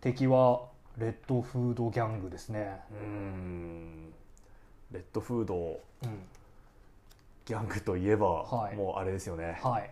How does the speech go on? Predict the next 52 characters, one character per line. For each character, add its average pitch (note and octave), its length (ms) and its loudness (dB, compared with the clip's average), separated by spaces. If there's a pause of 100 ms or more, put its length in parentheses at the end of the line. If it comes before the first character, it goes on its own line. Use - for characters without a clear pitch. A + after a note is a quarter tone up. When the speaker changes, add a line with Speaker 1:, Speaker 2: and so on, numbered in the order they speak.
(180)
Speaker 2:
え E2+ 400 -8
ー、 - 80 -14
キ A2 80 -4
リ G#2 80 -2
ン G#2 60 -2
グ G2+ 60 0
ジ G2+ 100 2
ョ G2 80 4
ー - 20 -4
ク。 - 140 -4
Speaker 1:
は C3+ 180 4
い。 G#2+ 180 -8
名 C3 160 2
作 C3 220 -2
キ C#3+ 120 0
リ C#3 80 2
ン C#3+ 80 2
グ C#3+ 80 4
ジ C#3+ 60 6
ョ D3+ 80 8
ー C3 40 0
ク C#3+ 80 4
で B2 60 2
も A2+ 80 -2
語 B2+ 140 0 (120)
ら B2+ 100 8
れ C3 80 6
ま B2+ 100 4
し B2 60 -6
た B2+ 120 4
が、 G#2+ 220 0 (540)
え C3 240 6
ー - 20 -8
と、 C3 160 4
レ C#3+ 80 6
ッ D3+ 140 -2
ド A3 120 12
フ A#3+ 180 10
ー A#3 40 6
ド F#3 120 10
っ - 60 -6
て - 200 4
い E3+ 400 10
う A#2+ 80 -2 (840)
悪 - 200 2
党 D#3+ 220 10
は B2 340 8
Speaker 2:
は G#2+ 80 2
い。 G#2+ 100 -4 (160)
Speaker 1:
い D#3 80 0
な D#3 180 6
い。 D3 80 2